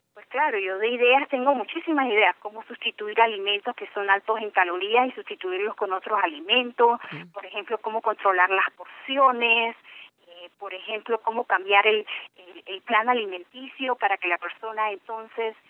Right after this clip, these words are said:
Speaker 1: no caiga de nuevo al, a, a comprar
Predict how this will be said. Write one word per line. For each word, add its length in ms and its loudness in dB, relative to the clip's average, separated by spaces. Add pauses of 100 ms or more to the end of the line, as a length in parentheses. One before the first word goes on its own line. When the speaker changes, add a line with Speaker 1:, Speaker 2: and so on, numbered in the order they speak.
(280)
Speaker 1:
no 560 0 (140)
caiga 420 0
de 140 -4
nuevo 600 6
al, 380 0
a, 560 -10 (240)
a 180 -12 (160)
comprar 580 4